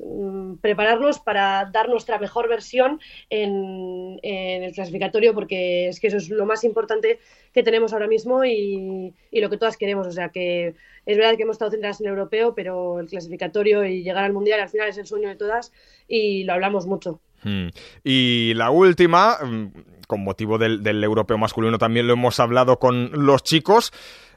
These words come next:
Speaker 2: ¿Es realista pensar que en los próximos mundiales van a estar las dos selecciones españolas? Lo parece.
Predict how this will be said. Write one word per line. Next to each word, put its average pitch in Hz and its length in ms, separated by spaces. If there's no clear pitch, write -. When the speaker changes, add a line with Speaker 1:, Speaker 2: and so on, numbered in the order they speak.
Speaker 2:
¿Es 107 120
realista 143 680
pensar 123 360
que 117 80
en 110 80
los 107 180
próximos 110 520
mundiales 104 480
van 95 120
a 95 40
estar 92 220
las 90 140
dos 95 120
selecciones 92 400
españolas? 95 480
Lo 117 140
parece. - 420